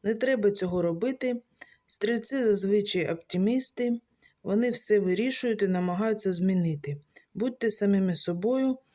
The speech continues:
Якщо до вас завітає ось такий депресивний стан, трохи перепочиньте і все налагодиться.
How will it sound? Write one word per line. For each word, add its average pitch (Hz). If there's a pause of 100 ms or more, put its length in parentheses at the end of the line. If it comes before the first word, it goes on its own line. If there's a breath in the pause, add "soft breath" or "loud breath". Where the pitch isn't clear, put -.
(280 loud breath)
Якщо 202
до 196
вас 202
завітає 190
ось 165
такий 196
депресивний 180
стан, 262 (500 loud breath)
трохи 226
перепочиньте 202
і -
все 240
налагодиться. 165